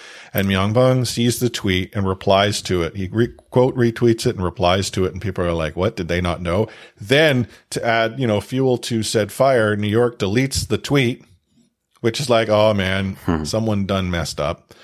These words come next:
Speaker 1: Unfortunately,
Speaker 2: Mm-hmm.
Speaker 1: the many people on social media who do bad things started going and saying very bad things and horrible things about the New York Excelsior social team as if they have any say in the matter. They're told to do something. They did it.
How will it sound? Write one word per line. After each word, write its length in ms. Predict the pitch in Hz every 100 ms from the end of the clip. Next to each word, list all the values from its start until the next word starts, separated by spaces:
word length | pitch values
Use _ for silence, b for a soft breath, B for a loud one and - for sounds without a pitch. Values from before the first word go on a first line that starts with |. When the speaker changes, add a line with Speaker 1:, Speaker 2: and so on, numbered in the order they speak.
| B B B B B B _ _ _ 123
Speaker 1:
Unfortunately, 720 | 117 165 180 - 143 107 117
Speaker 2:
Mm-hmm. 80 |
Speaker 1:
the 380 | 110 110 110 107
many 280 | 110 113 117
people 340 | 117 113 117
on 140 | 107 101
social 280 | 113 104 104
media 360 | 104 104 101 92
who 120 | 104
do 140 | 101
bad 300 | 98 95 92
things 300 | - 127 120
started 360 | - 101 95 101
going 380 | 101 98 98 95
and 220 | 92 82
saying 260 | 98 92
very 260 | 90 101 113
bad 280 | 92 85 85
things 260 | 82 87 87
and 100 | 85
horrible 260 | 82 90
things 320 | - 76 90 95
about 220 | 90 -
the 60 |
New 80 | 85
York 160 | 85 -
Excelsior 440 | 101 90 82 85 80
social 300 | 110 110 104
team 200 | 80 85
as 80 | 92
if 120 | 87
they 160 | 92 92
have 180 | 95
any 240 | 87 90 82
say 260 | - 87
in 100 | 92
the 60 | 80
matter. 340 | 71 71 95
They're 160 | 87 90
told 200 | - 101
to 80 | 87
do 140 | 90
something. 360 | 101 98 85 95
They 120 | 82
did 200 | 80 101
it. 160 | 85